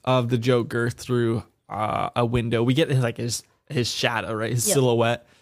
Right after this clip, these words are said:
Speaker 1: Uh, but it's obviously the Joker. Um,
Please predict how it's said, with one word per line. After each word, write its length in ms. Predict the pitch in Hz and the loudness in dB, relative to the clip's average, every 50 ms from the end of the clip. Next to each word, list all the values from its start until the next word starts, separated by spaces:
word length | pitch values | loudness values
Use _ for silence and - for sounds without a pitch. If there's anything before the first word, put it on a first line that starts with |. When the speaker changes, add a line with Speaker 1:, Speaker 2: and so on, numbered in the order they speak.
| _ _ _ _ _ _ _ _ _ - | _ _ _ _ _ _ _ _ _ -4
Speaker 1:
Uh, 320 | 120 120 120 117 110 113 | -2 0 0 0 0 -2
but 200 | 117 123 120 110 | -2 -2 -2 0
it's 340 | 107 120 127 - - - - - | -2 -2 -4 -4 -6 -8 -4 0
obviously 540 | 120 117 113 110 117 110 107 - - 110 101 | 0 2 2 2 0 -2 -2 -4 -4 -6 -6
the 120 | - 110 | -6 -6
Joker. 580 | 101 113 90 98 113 - - 117 117 117 117 110 - - - _ _ _ - | -4 -4 -4 -4 -4 -2 -2 0 0 0 0 -2 -6 -12 -20 _ _ _ -6
Um, 680 | 120 120 120 120 120 117 110 107 107 107 123 113 123 | -4 -2 0 0 0 0 -2 -4 -6 -8 -10 -10 -12